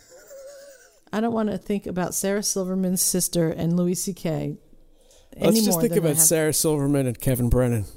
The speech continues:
Speaker 2: for a second.
Speaker 1: But she was young.
Speaker 2: Yeah, so was he.
Speaker 1: No, I don't think he was as young. I think he was probably, uh, at an age where he should have known better than to have sex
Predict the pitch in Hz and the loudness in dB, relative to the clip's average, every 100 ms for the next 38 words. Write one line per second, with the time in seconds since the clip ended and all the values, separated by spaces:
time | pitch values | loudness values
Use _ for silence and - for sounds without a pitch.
0 | - 107 104 - 107 95 90 - - _ | -6 -2 0 0 0 0 -4 -8 -20 _
1 | _ 196 - 302 285 196 202 180 120 - | _ -8 -4 0 2 4 2 2 -2 -14
2 | - - 117 131 123 107 - 151 147 120 | -16 -8 -2 0 0 -2 -4 0 2 2
3 | 131 139 104 - _ _ _ - 226 233 | 2 2 -2 -10 _ _ _ -2 2 2
4 | 269 269 302 - 214 220 196 185 190 185 | 2 -2 -4 -4 -4 -2 0 0 0 0
5 | 190 160 156 175 190 190 - 202 185 - | -2 -2 -2 -4 -4 -6 -4 -2 -2 -2
6 | 208 202 202 175 180 170 175 - - - | -2 0 0 -2 0 0 -4 -12 -20 -20
7 | - _ _ _ - 165 143 139 - - | -20 _ _ _ -2 0 0 -2 -6 -10
8 | - _ _ _ _ 190 190 202 202 202 | -18 _ _ _ _ -4 -2 -2 0 2
9 | 190 170 180 170 185 185 170 - 185 175 | 0 -2 -4 -2 -2 -2 -4 -2 0 0
10 | 170 208 277 240 196 180 180 180 175 175 | 0 0 2 0 0 -2 -4 -4 -6 -6
11 | 180 180 - - 160 160 - | -6 -6 -4 -2 -2 -2 -8